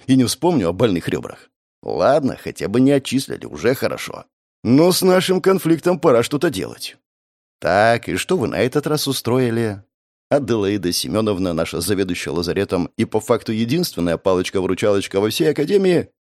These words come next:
сейчас смотрела на нас с явным недовольством. Несмотря на своё мягкое имя, женщина она была крупная и сильная. Я уже слышал историю, которая бытует среди студентов академии, что в русско-турецкую войну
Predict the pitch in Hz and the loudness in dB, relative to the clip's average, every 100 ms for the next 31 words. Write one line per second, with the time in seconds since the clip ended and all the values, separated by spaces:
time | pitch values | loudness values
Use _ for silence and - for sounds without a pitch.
0 | _ - 165 220 220 - 156 175 175 156 | _ -10 -4 0 0 2 0 0 2 2
1 | 143 160 - 113 135 117 127 131 120 90 | 4 2 0 2 2 4 4 4 2 -2
2 | 57 - - - _ _ _ _ _ 95 | -6 -8 -12 -14 _ _ _ _ _ 0
3 | 120 120 180 214 220 208 165 185 180 190 | 2 2 4 4 4 2 2 2 2 0
4 | - 165 - 156 165 139 98 123 127 - | 0 0 2 2 2 2 2 0 0 0
5 | 117 110 107 101 107 - 104 117 - 110 | 0 0 0 0 0 -2 -4 -4 -2 -4
6 | 110 120 - - - - - _ _ - | -2 -4 -4 -6 -12 -16 -20 _ _ -4
7 | 135 220 202 185 208 214 185 110 104 - | 0 2 2 2 0 -2 -2 0 -2 0
8 | 143 127 101 127 120 110 101 117 113 104 | 2 2 2 0 0 0 2 0 0 -2
9 | - 113 104 123 107 104 101 104 107 131 | 0 -2 0 -2 -2 -2 -2 -2 0 2
10 | 123 95 - 101 117 156 - 120 95 120 | 2 0 -2 -4 -2 -2 -2 -4 -2 -2
11 | 139 - 107 90 92 87 180 131 | -2 -2 -2 2 2 4 2 2